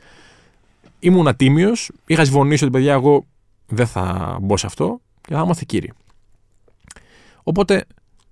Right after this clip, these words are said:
το άφησα να σβήσει, αρνήθηκα τον, ε, τον γλυκό καρπό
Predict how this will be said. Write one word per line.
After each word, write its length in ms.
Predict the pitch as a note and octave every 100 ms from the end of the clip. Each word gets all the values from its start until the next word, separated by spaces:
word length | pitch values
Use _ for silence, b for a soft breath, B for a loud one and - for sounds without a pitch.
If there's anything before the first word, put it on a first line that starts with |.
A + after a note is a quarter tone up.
| _ -
το 100 | C#3
άφησα 220 | B2 -
να 80 | G2
σβήσει, 560 | C3 F#3+ G3 F#3 G3+ - _ _ _ _ _ -
αρνήθηκα 560 | A#2 C3 C3+ B2+ G2+
τον, 280 | A2+ G2 F#2
ε, 240 | F2+ F2 - C#3 - _ _ -
τον 120 | A2+
γλυκό 340 | A2+ G#2 A#2+
καρπό 540 | G#2+ F#2+ F#2+ G#2+ F#2